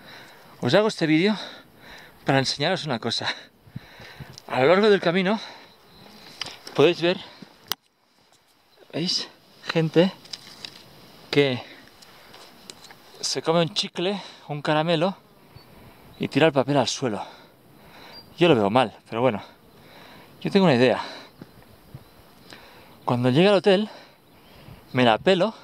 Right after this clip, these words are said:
con un condón. Y luego cojo el condón, le hago un nudo y me lo meto en el bolsillo. Y cuando esté subiendo,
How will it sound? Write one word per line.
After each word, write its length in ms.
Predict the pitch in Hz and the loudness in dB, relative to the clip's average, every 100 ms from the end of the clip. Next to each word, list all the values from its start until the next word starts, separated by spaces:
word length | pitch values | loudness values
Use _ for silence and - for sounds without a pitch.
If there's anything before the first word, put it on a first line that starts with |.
| _ _ - | _ _ -4
con 120 | 143 | 0
un 100 | 170 | 2
condón. 480 | 170 117 101 107 170 - - - - - - - | 2 2 4 2 -2 -12 -20 -20 -20 -20 -16 0
Y 100 | 120 | 4
luego 280 | 170 190 220 | 6 4 2
cojo 200 | 151 160 | -2 0
el 60 | |
condón, 400 | 185 185 269 233 - | 0 2 0 -4 -4
le 180 | 120 135 | 2 2
hago 160 | 185 | 2
un 100 | 190 | 0
nudo 320 | 214 226 285 - - - - - | 0 0 -2 -6 -20 -20 -20 -4
y 160 | 160 151 | 0 2
me 100 | 139 | 2
lo 120 | 117 | 2
meto 220 | 127 160 | 2 2
en 60 | 190 | 0
el 60 | |
bolsillo. 500 | 104 95 - 107 98 - - - - - - - - - - | 0 -2 -4 -2 -4 -6 -18 -20 -20 -20 -20 -20 -20 -20 -6
Y 120 | 143 | -2
cuando 220 | 135 135 143 | 2 2 2
esté 200 | - 208 | 2 2
subiendo, 520 | 247 247 214 202 | 2 2 4 2